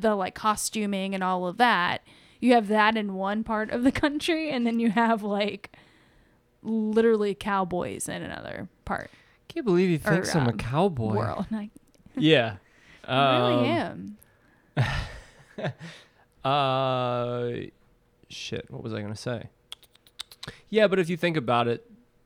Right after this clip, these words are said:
Speaker 2: y-, if you put any of those people in a saloon,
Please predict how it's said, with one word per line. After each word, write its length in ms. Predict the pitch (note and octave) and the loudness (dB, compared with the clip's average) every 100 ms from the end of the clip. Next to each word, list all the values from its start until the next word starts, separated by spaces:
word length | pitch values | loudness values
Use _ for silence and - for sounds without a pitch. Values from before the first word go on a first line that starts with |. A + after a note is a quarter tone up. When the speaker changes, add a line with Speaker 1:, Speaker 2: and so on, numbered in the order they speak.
| _ - | _ -14
Speaker 2:
y-, 120 | B2 - | -12 -8
if 200 | D3+ C3+ | -6 -2
you 100 | D3 | -2
put 360 | - - F3 - | 2 2 2 -2
any 240 | D3 D#3 | -2 0
of 80 | C#3+ | 0
those 200 | C#3+ C3 | -2 -4
people 420 | - C#3+ D3+ C#3 | -6 -4 0 0
in 500 | - C3 C3+ C#3 C3+ - _ _ - | 0 2 2 0 -4 -8 _ _ -6
a 100 | C#3 | -4
saloon, 760 | - - C#3+ B2 C3 C3 C#3 D3 | -4 0 2 4 4 2 0 -6